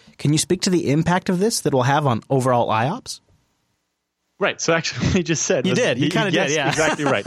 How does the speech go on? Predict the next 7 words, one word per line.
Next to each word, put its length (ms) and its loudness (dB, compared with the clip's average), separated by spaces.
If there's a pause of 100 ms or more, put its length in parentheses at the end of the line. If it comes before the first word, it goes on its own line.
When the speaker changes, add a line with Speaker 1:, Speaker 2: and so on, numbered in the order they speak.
(140)
Speaker 1:
<laughs> 240 -2
Speaker 2:
So 280 -2 (480)
old 200 2
Z 160 0
F 160 -2
S, 360 -2 (240)
uh, 320 4